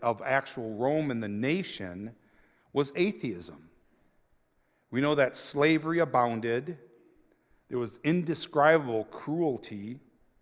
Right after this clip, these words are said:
The sacredness of marriage had almost disappeared during the Roman Empire, replaced by promiscuity. The Roman Empire,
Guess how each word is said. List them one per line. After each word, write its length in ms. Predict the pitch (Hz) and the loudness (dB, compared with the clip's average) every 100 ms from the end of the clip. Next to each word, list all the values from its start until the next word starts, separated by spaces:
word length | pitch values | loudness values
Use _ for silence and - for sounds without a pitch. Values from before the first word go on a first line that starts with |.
| _ _ _ _ - | _ _ _ _ -6
The 100 | 123 | -6
sacredness 640 | - 185 185 165 156 160 | 2 2 4 2 0 -2
of 160 | 143 127 | 0 -2
marriage 680 | 120 139 165 143 120 120 - - - _ | 0 2 4 4 2 -2 -10 -20 -20 _
had 160 | - 131 | -2 0
almost 360 | 139 135 104 110 | 0 -2 -6 -6
disappeared 800 | 147 - - - 170 143 120 110 | -6 -8 -10 -4 0 0 0 -2
during 220 | 117 117 | -4 -4
the 80 | 107 | -4
Roman 360 | 117 123 117 | -4 -4 -4
Empire, 600 | 113 135 - 101 92 101 | -2 -4 -4 -6 -4 -4
replaced 720 | 113 104 98 - 139 143 - | -6 -8 -14 -4 -2 -2 -4
by 160 | 107 107 - - - | -6 -6 -8 -20 -14
promiscuity. 1040 | - 131 120 - 135 139 110 - 95 107 - _ _ _ _ _ _ _ _ _ _ _ | -4 -2 -2 -6 -4 0 -2 -4 -10 -12 -16 _ _ _ _ _ _ _ _ _ _ _
The 80 | 120 | 2
Roman 280 | 170 180 170 | 4 6 4
Empire, 600 | 180 156 160 147 143 | 4 6 6 8 4